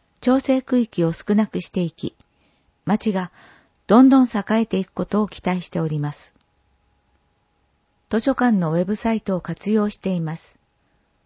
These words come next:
主婦四十代、戸ヶ崎在住。子供の頃から本が大好きで、よく図書館を利用しています。テレビ、新聞、つり革広告などで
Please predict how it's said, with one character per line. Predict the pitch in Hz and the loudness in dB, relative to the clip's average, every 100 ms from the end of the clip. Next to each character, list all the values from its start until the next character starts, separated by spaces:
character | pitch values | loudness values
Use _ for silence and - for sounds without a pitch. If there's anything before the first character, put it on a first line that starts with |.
| _ _ | _ _
主 | - - | -8 -6
婦 | 220 190 - _ _ - | -4 -6 -8 _ _ -2
四 | 214 240 | 2 4
十 | 202 208 180 | 2 -2 -4
代、 | 156 - _ _ _ _ _ _ - | -8 -10 _ _ _ _ _ _ -6
戸 | 190 | -2
ヶ | 226 | -2
崎 | 226 214 208 | -4 -6 -6
在 | 196 190 | -2 -2
住。 | 151 147 123 - _ _ _ _ _ _ _ _ _ _ _ _ _ - | -4 -6 -8 -12 _ _ _ _ _ _ _ _ _ _ _ _ _ -4
子 | 220 | 2
供 | 247 262 | 4 4
の | 254 | 2
頃 | - 214 | -2 -6
か | - 170 | -4 -6
ら | 147 - | -8 -12
本 | _ 254 240 | _ 0 2
が | 202 | 2
大 | 170 180 196 | 0 -4 -4
好 | - | -8
き | - | -8
で、 | 160 - _ _ _ _ - | -8 -10 _ _ _ _ -6
よ | 220 - | -6 -4
く | 170 - _ | -8 -10 _
図 | 208 | -8
書 | 214 262 | -4 -4
館 | 247 240 | -2 -2
を | 180 | -2
利 | 175 | -2
用 | 185 196 | -2 -4
し | - | -6
て | |
い | 175 160 | -6 -6
ま | 156 | -8
す。 | - _ _ _ _ _ _ _ _ _ _ _ | -12 _ _ _ _ _ _ _ _ _ _ _
テ | - 208 | -6 -2
レ | 226 | 0
ビ、 | 170 - _ _ _ _ _ - | -2 -8 _ _ _ _ _ -18
新 | - 226 220 | -2 2 2
聞、 | 170 156 147 _ - _ _ _ _ | 0 -6 -10 _ -20 _ _ _ _
つ | - | -2
り | 240 | -2
革 | 247 262 254 | 0 -2 -2
広 | - 240 220 | -2 -2 -2
告 | 214 208 | -4 -2
な | 190 | -2
ど | 175 147 | -4 -8
で | - | -12